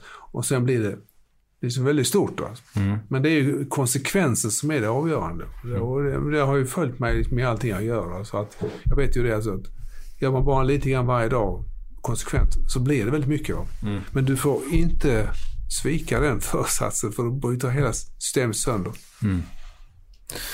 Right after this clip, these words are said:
Speaker 2: Om vi konstaterade alldeles nyss att, eh, liksom, Höganäs eventuellt var lite för litet för dig, men vad är det för ställe för oss som inte har varit där?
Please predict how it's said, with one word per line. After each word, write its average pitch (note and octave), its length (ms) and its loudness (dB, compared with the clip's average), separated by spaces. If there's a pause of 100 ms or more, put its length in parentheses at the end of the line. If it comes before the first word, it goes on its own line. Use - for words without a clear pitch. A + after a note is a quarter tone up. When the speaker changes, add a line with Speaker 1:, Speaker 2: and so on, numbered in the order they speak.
(640)
Speaker 2:
Om D3 180 0
vi D#3 100 2
konstaterade D3+ 640 2
alldeles B2 280 2
nyss C3 220 2
att, - 200 -2
eh, A2+ 140 2
liksom, A2 300 0
Höganäs A#2+ 560 2
eventuellt A2 500 0
var G#2+ 80 2
lite A2 320 0
för A2 120 -2
litet A#2 460 -2
för - 80 -10
dig, - 160 -4
men B2 280 0
vad C#3 100 0
är D#3 80 2
det C#3+ 80 0
för B2 120 -2
ställe B2+ 440 -2
för - 140 -6
oss G#2+ 120 0
som A2+ 120 0
inte G#2 180 0
har G#2 80 0
varit G#2 160 -2
där? G#2+ 280 -6